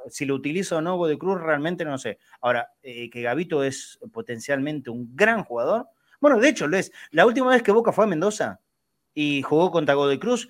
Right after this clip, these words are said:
el partido lo, Boca lo tenía recontra controlado. ¿Se acuerdan el día que ganó con gol de Langoni?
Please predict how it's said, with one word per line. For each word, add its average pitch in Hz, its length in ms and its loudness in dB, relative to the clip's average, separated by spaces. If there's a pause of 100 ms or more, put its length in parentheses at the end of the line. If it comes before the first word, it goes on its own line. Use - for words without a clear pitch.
(160)
el 143 140 -4
partido 226 380 4
lo, 156 220 4
Boca 175 340 2
lo 151 100 2
tenía 151 260 2
recontra 175 640 4
controlado. 151 640 0
¿Se - 100 -4
acuerdan 233 300 6
el 175 120 0
día 190 200 2
que 143 160 -2
ganó 156 240 0
con 170 180 -2
gol 180 140 0
de 170 80 0
Langoni? 120 420 -4